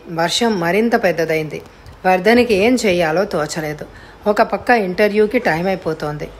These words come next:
ముందుగా బయలుదేరనందుకు తనని తాను నిందించుకుంది. మరి కాసేపు వెయిట్ చేసి వర్షంలోనే తడుస్తూ బయలుదేరింది.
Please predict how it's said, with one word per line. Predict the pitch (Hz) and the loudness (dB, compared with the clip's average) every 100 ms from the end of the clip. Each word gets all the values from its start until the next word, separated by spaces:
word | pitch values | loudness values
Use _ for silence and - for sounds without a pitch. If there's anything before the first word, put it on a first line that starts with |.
| 202 | 2
ముందుగా | 214 240 262 262 220 | 4 6 6 4 2
బయలుదేరనందుకు | 165 165 202 220 196 185 226 220 208 196 208 | 0 2 2 2 4 4 2 0 -2 -2 -4
తనని | 202 170 190 220 | -4 -4 -2 -2
తాను | 208 175 202 220 | -2 -4 -2 -2
నిందించుకుంది. | 190 170 180 175 - 165 156 - - - - - 196 | -2 -4 -4 -6 -8 -8 -8 -12 -18 -20 -20 -8 0
మరి | 220 | 2
కాసేపు | 240 226 220 240 233 | 4 2 4 0 2
వెయిట్ | 220 190 208 214 - | 2 4 2 0 -2
చేసి | 208 - | -2 0
వర్షంలోనే | 180 170 - 220 214 208 202 | -4 -4 -4 -2 -2 -2 -2
తడుస్తూ | 190 165 180 - 208 | -4 -6 -8 -6 -4
బయలుదేరింది. | 160 160 170 160 160 160 | -2 -4 -2 -2 -2 -6